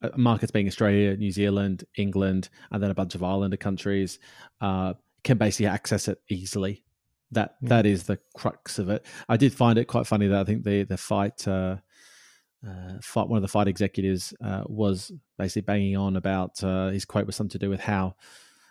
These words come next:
Speaker 1: um, how competitive it was, that they were so glad that they won those rights. And I just can't imagine that it really was that competitive, given
Speaker 2: Yeah.
Speaker 1: that the, the, the,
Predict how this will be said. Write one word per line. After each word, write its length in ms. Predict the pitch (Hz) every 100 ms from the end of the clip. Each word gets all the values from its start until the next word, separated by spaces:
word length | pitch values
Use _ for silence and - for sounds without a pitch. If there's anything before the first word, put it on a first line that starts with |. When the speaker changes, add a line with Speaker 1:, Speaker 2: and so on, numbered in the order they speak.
| _ -
Speaker 1:
um, 540 | 101 98 98 110 110 _ _ - -
how 140 | - 143
competitive 520 | 156 135 170 151 120
it 100 | 123
was, 220 | 107 104
that 80 | 95
they 100 | 107
were 80 | 101
so 160 | 131
glad 200 | 117 113
that 80 | 107
they 120 | 117
won 200 | 107 110
those 240 | 101 101 90
rights. 400 | 98 98 - -
And 80 | 92
I 80 |
just 240 | 98 120 -
can't 260 | - 104
imagine 380 | 98 98 98 98
that 120 | 92
it 120 | 92 82
really 220 | 98 95 95
was 200 | 95 90
that 220 | 92 87
competitive, 680 | - 104 - 95 90 92 87
given 460 | 101 90 92 90 87 -
Speaker 2:
Yeah. 100 | 131 123 _ - 113 92 92
Speaker 1:
that 180 | 98 95 _
the, 80 | 95
the, 80 | 95 -
the, 180 | 95